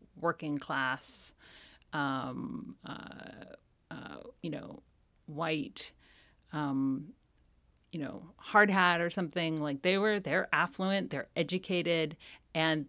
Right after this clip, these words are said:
they don't wanna fall, and they don't, you know, they want to be able to keep climbing. Um, and, and that, um, I don't know, it, you know, it, I really,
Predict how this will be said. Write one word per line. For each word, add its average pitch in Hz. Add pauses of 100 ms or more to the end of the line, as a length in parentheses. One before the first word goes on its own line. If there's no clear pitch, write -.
(260)
they 165
don't 160
wanna 170
fall, -
and -
they 165
don't, 165
you 160
know, 147
they 160
want 175
to 156
be 165
able 147
to 147
keep -
climbing. - (640)
Um, 165
and, 175 (760)
and 196
that, 226 (280)
um, 180 (2000)
I -
don't 247
know, 220
it, 202 (180)
you 202
know, 180 (120)
it, - (200)
I 202
really, 220